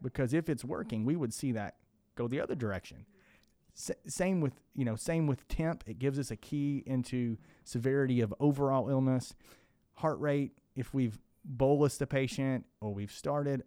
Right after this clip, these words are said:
a pressor drip and they're still tachycardic, all those things are signs that we've got a critically ill patient and we need, we need to progress. And that really leads us into number four. Where is the patient now?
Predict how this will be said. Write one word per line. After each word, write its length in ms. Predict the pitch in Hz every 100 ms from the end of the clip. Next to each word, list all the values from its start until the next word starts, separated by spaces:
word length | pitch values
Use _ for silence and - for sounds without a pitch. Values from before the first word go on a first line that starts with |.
| -
a 80 |
pressor 420 | 120 147 139 131 120
drip 360 | 123 123 120
and 100 | 101
they're 100 | 87
still 320 | - - 165
tachycardic, 800 | 147 156 135 120 123 120 117 - - _ - -
all 220 | 170 202
those 240 | 180 151
things 280 | - 143 135
are 80 | 107
signs 560 | - 131 127 120 113 113
that 140 | 101
we've 160 | 117 113
got 160 | 123
a 40 | 110
critically 440 | - 117 - 110
ill 140 | 113
patient 440 | 104 117 117 104 98
and 160 | 113 107
we 60 | 107
need, 200 | 107 95 -
we 100 | 113
need 160 | 104 92
to 60 |
progress. 560 | - 87 90 80 - - _ - - - - _ -
And 140 | 139
that 160 | 180 185 _
really 240 | 175 185 160
leads 240 | 156 139
us 140 | 135
into 180 | 156 135
number 280 | 131 135 117
four. 260 | - 190 156
Where 220 | 147 170
is 100 | 151
the 80 | 143
patient 380 | 151 143 -
now? 380 | - - 131 -